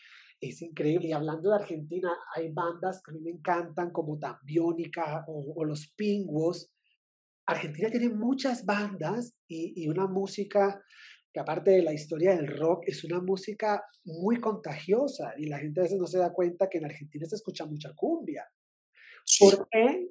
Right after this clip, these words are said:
Speaker 1: el mens-, cómo, cómo llegaron a ese mensaje tan positivo, como tan de pasarla rico, que la gente se sienta bien?
Speaker 2: Bueno, la pandemia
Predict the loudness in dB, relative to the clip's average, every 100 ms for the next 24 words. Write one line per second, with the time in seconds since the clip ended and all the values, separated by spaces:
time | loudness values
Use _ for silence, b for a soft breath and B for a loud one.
0 | 2 4 6 4 4 -4 -6 0 0 0
1 | 4 6 8 6 6 4 2 2 2 0
2 | -2 -2 0 -2 -2 -4 -4 -8 -8 -12
3 | -4 0 0 0 -4 -4 -2 -4 -6 -6
4 | -4 0 2 4 2 0 -4 -2 -4 -6
5 | -6 -6 -6 -6 -6 -6 -6 -8 -10 -12
6 | -16 _ _ _ _ _ _ _ _ _
7 | _ _ 4 10 12 12 12 10 10 12
8 | 10 10